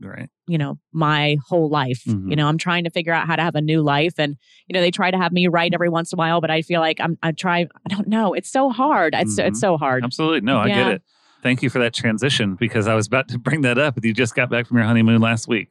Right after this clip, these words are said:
Speaker 2: I
Speaker 1: correct?
Speaker 2: did.
Speaker 1: Um, and congratulations. It just struck me now. Am I calling you the wrong name? Did,
Speaker 2: No,
Speaker 1: are you
Speaker 2: it, you
Speaker 1: still
Speaker 2: know,
Speaker 1: Aaron
Speaker 2: I'm,
Speaker 1: Santos?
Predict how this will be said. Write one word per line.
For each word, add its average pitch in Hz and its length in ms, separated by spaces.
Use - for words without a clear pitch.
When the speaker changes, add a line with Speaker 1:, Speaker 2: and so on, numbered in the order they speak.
Speaker 2:
I - 40
Speaker 1:
correct? 233 200
Speaker 2:
did. 262 320
Speaker 1:
Um, 208 340
and 104 160
congratulations. 120 720
It 120 80
just 143 220
struck 151 260
me 131 100
now. 123 240
Am 110 100
I 151 120
calling 160 360
you 165 120
the 160 80
wrong 151 180
name? 165 380
Did, 120 140
Speaker 2:
No, 233 180
Speaker 1:
are 269 260
you 254 140
Speaker 2:
it, - 60
you 233 60
Speaker 1:
still - 180
Speaker 2:
know, - 60
Speaker 1:
Aaron 147 120
Speaker 2:
I'm, 151 80
Speaker 1:
Santos? 190 460